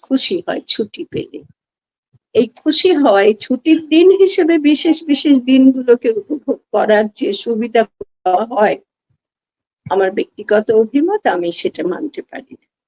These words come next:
জীবনে আদর্শকে অনুসরণ করো, প্রত্যেকেরই আমাদের করা উচিত, যতটা পারা যায় নিজেদের সামর্থ্য মতো। সেটাই সেই দিনটিকে মর্যাদা দেওয়ার একমাত্র উপায়, ছুটি উপভোগ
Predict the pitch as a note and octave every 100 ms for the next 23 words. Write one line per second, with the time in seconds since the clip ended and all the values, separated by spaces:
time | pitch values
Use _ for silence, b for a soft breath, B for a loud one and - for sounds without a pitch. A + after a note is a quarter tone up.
0 | _ _ _ C4 C4 E4 G#4 A4 A3+ A3
1 | B3+ - D4 G#4 C#4+ F#3 G3+ G#3 G#3 F#3+
2 | F#3 - - - _ _ _ _ _ _
3 | _ _ _ _ _ _ - - - G3
4 | - G#3+ F4+ - G#3 G3 - - - -
5 | - - G#4 _ - C4 C4 F#4+ F#4+ F4
6 | _ - G#3 B3 B3+ B3+ - - C4 E4
7 | A3+ - - - - - C#4+ - _ -
8 | F4 - _ - - - - C4 F#4+ -
9 | - - E3 F3 - - D#4 B3 - -
10 | - - - - - - _ B B _
11 | _ - G3+ - A3 A3+ - C#3+ - _
12 | - - _ _ - C#4+ C4+ D4+ A3+ _
13 | - _